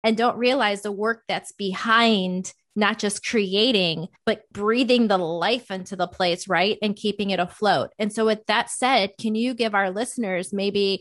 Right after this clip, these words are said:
just a little bit of your favorite advice, you know, some things that you have learned throughout your career that you think really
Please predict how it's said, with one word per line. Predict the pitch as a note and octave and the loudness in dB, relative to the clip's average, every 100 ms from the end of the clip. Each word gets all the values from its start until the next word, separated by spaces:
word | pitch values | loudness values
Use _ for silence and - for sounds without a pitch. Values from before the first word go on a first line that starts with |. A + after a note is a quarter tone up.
| _ | _
just | G4 G#4 | -2 2
a | C4+ | 2
little | A3 C4 C#4 | 4 4 4
bit | A3 G#3+ G3 | 2 -2 -2
of | F#3 - _ - | -4 -8 _ -6
your | G#3+ G#3+ | -2 -2
favorite | - G#3 G#3+ A#3 A3+ | -2 -2 0 0 0
advice, | F#3+ F#3+ F#3+ A3+ G#3+ - | 0 -2 0 0 0 -2
you | G#3+ | -4
know, | G3 | -4
some | - G3+ | -6 -6
things | G#3 G3+ | -4 -4
that | - | -4
you | G#3 A#3+ | -2 0
have | A3+ G#3 | 0 0
learned | G3 G#3+ A3+ G#3+ G#3 - _ - | -2 0 0 0 -4 -10 _ -2
throughout | G#3+ G#3 F#3+ | 2 2 2
your | G#3 | -4
career | G3+ - F#3 G3 C#4+ A#3+ F#3 F#3 - - | -6 -6 -2 0 4 6 6 4 0 0
that | G3+ | 0
you | G3+ G#3 | 2 -2
think | G#3+ G#3 - | -2 -4 -6
really | G3+ A3 A3 G3+ G3 | 0 2 4 4 2